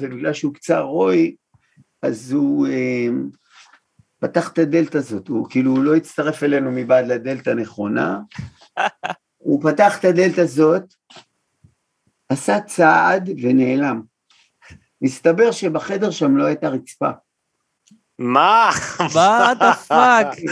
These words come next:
Speaker 2: <laughs> מה
Speaker 1: לא
Speaker 2: זה?
Speaker 1: הייתה שם רצפה.
Speaker 2: איפה
Speaker 3: אריק!
Speaker 2: הופעתם? הופעתם
Speaker 1: אחר
Speaker 2: ליד
Speaker 1: כך
Speaker 2: מרפסת של גינדי? מה, מה זה?
Speaker 1: לא, פלקל יש.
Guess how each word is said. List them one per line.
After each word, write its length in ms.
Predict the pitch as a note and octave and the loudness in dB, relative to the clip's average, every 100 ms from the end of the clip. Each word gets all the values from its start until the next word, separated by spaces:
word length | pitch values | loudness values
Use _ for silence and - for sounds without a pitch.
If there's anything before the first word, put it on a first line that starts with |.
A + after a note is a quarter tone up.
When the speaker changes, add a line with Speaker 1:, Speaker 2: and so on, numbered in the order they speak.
| - | 0
Speaker 2:
<laughs> 380 | - - - C#3+ | 0 -2 -8 -2
מה 140 | E3 F3 | 2 2
Speaker 1:
לא 100 | F#3 | 2
Speaker 2:
זה? 120 | - | 2
Speaker 1:
הייתה 160 | G3 G#3 | 0 0
שם 100 | F#3 | -2
רצפה. 680 | D#3+ C#3+ - - G3 - | 0 -2 -4 -10 2 4
Speaker 2:
איפה 220 | - F3+ E3+ | 4 4 2
Speaker 3:
אריק! 380 | D4+ F#4 G4 | 4 4 4
Speaker 2:
הופעתם? 140 | C3 A2 - _ _ - _ - | 2 -2 -10 _ _ -20 _ -8
הופעתם 300 | - - F3+ | 0 2 4
Speaker 1:
אחר 80 | E3+ | 4
Speaker 2:
ליד 120 | D#3+ | 4
Speaker 1:
כך 60 | F3 | 2
Speaker 2:
מרפסת 440 | C#3 E3+ E3+ F#3 | 2 2 2 2
של 160 | D3 A2+ | 0 0
גינדי? 420 | A#2 F#3+ G3+ F#3 | 0 0 0 0
מה, 320 | C3+ E3+ E3 C#3 | 4 4 4 2
מה 160 | F3 | 0
זה? 240 | E3 A#2+ G2+ _ _ _ _ _ _ _ - - | 0 -8 -12 _ _ _ _ _ _ _ -20 -18
Speaker 1:
לא, 260 | C#3 E3+ - | 0 0 2
פלקל 480 | D#3 F#3+ A3+ F#3+ D3+ | 0 0 2 2 2
יש. 460 | B2 G2 - - | 2 -2 -10 -20